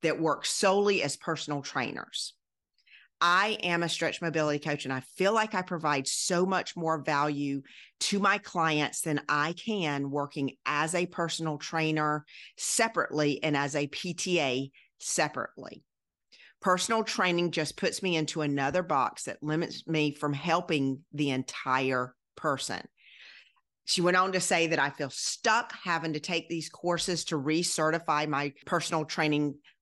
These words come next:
uh, certification. And she said that this training is focused on non-skilled people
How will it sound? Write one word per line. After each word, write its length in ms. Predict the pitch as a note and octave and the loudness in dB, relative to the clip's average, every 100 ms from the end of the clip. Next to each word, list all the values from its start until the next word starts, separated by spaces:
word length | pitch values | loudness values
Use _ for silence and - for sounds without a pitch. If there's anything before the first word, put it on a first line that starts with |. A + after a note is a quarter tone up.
| _ | _
uh, 160 | E3 C#3+ | -4 -2
certification. 960 | - D#3+ D3+ C#3+ D#3 C#3 C3+ G#3 A3+ C4 _ _ _ _ _ _ _ _ - - - | 0 0 0 -2 0 2 2 2 2 -2 _ _ _ _ _ _ _ _ -20 -20 -6
And 100 | F3 | -2
she 120 | - | 0
said 260 | F3+ F#3 F3 | 2 2 2
that 180 | E3+ E3+ | 0 2
this 240 | E3+ - | 2 2
training 540 | - - F3+ E3+ F3 | -4 -2 2 2 2
is 160 | C#3 D3+ | 0 -4
focused 480 | - D#3+ E3 D#3+ - - | 0 0 0 -4 -6 -2
on 340 | E3 D3+ C#3 - | 2 2 2 -2
non-skilled 1300 | D#3 D3+ D3 D#3+ F#3+ A3 - - E3+ E3 D#3+ D#3 D#3+ - - _ - | -2 0 4 4 4 0 -4 -4 0 2 2 -2 -6 -16 -20 _ -6
people 640 | A#3+ G3+ C3+ B2 D3 | -4 -2 0 2 0